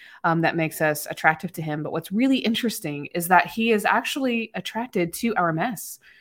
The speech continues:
to our need for mercy, to our admitted, our, our admitting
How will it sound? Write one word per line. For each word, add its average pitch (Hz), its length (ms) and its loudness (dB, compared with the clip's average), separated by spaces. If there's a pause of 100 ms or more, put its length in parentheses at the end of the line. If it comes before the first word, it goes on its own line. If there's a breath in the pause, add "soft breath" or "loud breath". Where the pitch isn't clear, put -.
(260 soft breath)
to 262 300 4
our 202 240 4
need 202 540 4
for 190 120 -2
mercy, 170 600 -2
to 247 380 0
our 170 560 2 (140)
admitted, 175 720 0 (160)
our, 170 240 2
our 165 120 2
admitting 165 580 -2